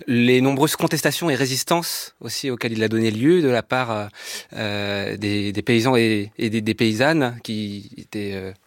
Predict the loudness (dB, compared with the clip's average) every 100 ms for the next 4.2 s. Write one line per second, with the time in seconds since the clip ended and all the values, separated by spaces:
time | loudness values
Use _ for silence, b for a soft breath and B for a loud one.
0 | B B B B -4 -2 -2 2 2 2
1 | B B -2 -2 2 4 6 4 2 2
2 | 2 2 4 4 4 2 2 -2 -4 -2
3 | -2 -2 -6 -8 -8 -6 -4 -2 -2 0
4 | 0